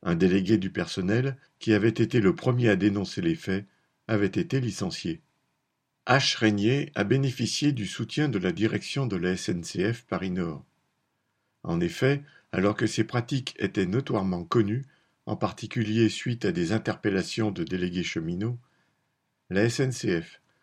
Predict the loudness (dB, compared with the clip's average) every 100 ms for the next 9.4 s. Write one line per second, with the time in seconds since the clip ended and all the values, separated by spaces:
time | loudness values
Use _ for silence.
0 | _ _ -6 -2 -4 -2 -2 0 0 0
1 | -2 -2 -4 -2 0 0 0 0 0 0
2 | 0 -2 -6 -10 _ _ -4 -2 -2 -2
3 | -4 -2 -4 -2 0 0 -2 -4 -10 -14
4 | -10 -6 -6 -4 -4 -4 -6 -8 -18 _
5 | _ _ _ _ _ _ _ _ _ _
6 | _ -2 -2 -2 0 -2 -4 _ -2 0
7 | 2 2 4 4 4 2 0 -2 -4 -2
8 | 0 -2 -4 _ _ _ -2 -2 -2 0
9 | 2 4 2 0